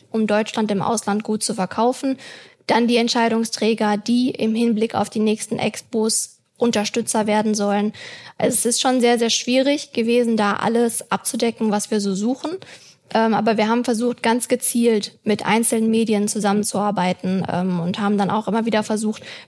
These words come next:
persönliche Geschichten in den Vordergrund zu stellen und nicht nur über den Pavillon als solchen zu berichten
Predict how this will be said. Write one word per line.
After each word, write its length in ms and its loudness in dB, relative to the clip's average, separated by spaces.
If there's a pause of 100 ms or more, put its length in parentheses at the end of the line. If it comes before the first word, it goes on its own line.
persönliche 580 2
Geschichten 480 -2
in 80 0
den 140 0
Vordergrund 520 0
zu 100 -4
stellen 320 0
und 120 -2
nicht 240 -2
nur 320 0 (260)
über 180 0
den 120 2
Pavillon 440 2
als 200 -2
solchen 300 0
zu 140 -2
berichten 540 -2